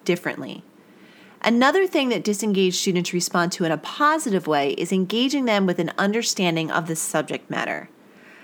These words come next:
I know that I remember being disengaged as a kid in certain situations, and then when my teacher introduced something to me in a way that I could apply it to what I was interested in, whether it was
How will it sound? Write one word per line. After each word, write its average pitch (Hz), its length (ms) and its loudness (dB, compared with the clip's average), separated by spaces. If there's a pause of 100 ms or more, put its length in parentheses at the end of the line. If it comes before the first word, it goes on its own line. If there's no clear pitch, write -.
(160)
I 214 120 2
know 320 180 4
that 285 180 0
I 190 180 6
remember 196 420 2
being 160 300 -2
disengaged 156 640 -2
as 156 140 -2
a 156 60 -4
kid 151 340 -2
in 147 120 -4
certain - 300 -4
situations, 143 920 -6 (200)
and 208 160 4
then 254 140 4
when 269 140 2
my 240 100 4
teacher 285 400 -2
introduced 214 640 0
something 202 360 0
to - 140 -10
me 165 320 0
in 180 140 0
a 175 60 2
way 185 200 4
that 180 120 2
I 160 100 4
could 175 160 -4
apply 277 580 0
it 220 240 2
to - 120 -6
what 175 120 2
I 156 100 2
was 151 200 -2
interested 294 500 -2
in, 165 340 0 (380)
whether 190 220 4
it 180 80 2
was 151 480 0